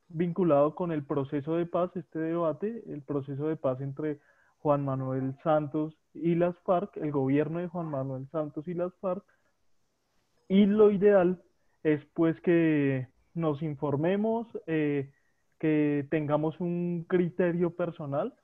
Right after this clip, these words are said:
para poder... Eh, pues, dar nuestra, nuestro punto de vista en el debate. Eh, este debate pienso realizarlo,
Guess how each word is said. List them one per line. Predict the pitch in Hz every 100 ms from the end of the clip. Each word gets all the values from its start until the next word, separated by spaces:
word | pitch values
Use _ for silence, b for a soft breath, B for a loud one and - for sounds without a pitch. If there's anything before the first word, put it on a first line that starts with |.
| _ _ _ _ -
para | 156 147 139 135 135
poder... | 151 139 135 135 139
Eh, | 151 156 156 147 _ _ -
pues, | 160 147
dar | 165 160 160
nuestra, | 165 - 175 165 151
nuestro | 151 139 143
punto | 135 139 135
de | 160 151
vista | 127 - 139 135
en | 160 151
el | 156
debate. | 175 202 196 185 233 _ _ _ _ _ _
Eh, | - 147 147 143 147
este | 151 185
debate | 190 185 147 165
pienso | 165 - 185 180 170 185
realizarlo, | 175 180 175 143 143 139 151 160 160